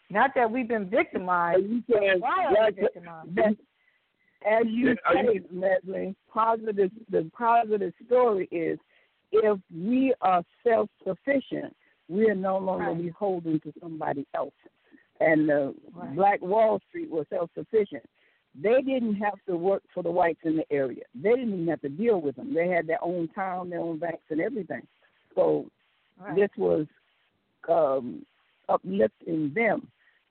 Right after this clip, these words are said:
Speaker 3: and it made the other folks jealous. And jealousy
Speaker 1: Yeah.
Speaker 3: is a bad thing. But it, it, you,
Speaker 1: Yeah, I'm
Speaker 3: you
Speaker 1: trying
Speaker 3: can't,
Speaker 1: to
Speaker 3: you
Speaker 1: find
Speaker 3: can't,
Speaker 1: the, the
Speaker 3: you
Speaker 1: video.
Speaker 3: can't victimize somebody that's not,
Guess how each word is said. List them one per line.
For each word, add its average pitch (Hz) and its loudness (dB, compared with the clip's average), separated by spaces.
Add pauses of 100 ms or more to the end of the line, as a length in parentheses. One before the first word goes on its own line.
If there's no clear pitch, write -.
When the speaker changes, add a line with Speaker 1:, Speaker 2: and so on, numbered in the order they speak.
Speaker 3:
and 156 2
it 165 -2
made 175 2 (800)
the - -2
other 220 0 (100)
folks - -2 (960)
jealous. 170 2 (960)
And 302 0
jealousy 185 0
Speaker 1:
Yeah. 175 -8
Speaker 3:
is 120 -8
a - -14
bad 139 -2
thing. 107 -8 (1800)
But 127 -6
it, - -16
it, 135 -8
you, 135 -10
Speaker 1:
Yeah, 180 -4
I'm 151 -12
Speaker 3:
you 165 -8
Speaker 1:
trying 254 -4
Speaker 3:
can't, 170 0
Speaker 1:
to 175 -6
Speaker 3:
you 185 -6
Speaker 1:
find 208 -2
Speaker 3:
can't, 202 -14
Speaker 1:
the, 180 -18
the 190 -12
Speaker 3:
you 185 -6
Speaker 1:
video. 208 -2
Speaker 3:
can't - -8 (1160)
victimize 165 0
somebody 160 0
that's 143 -2
not, 156 -2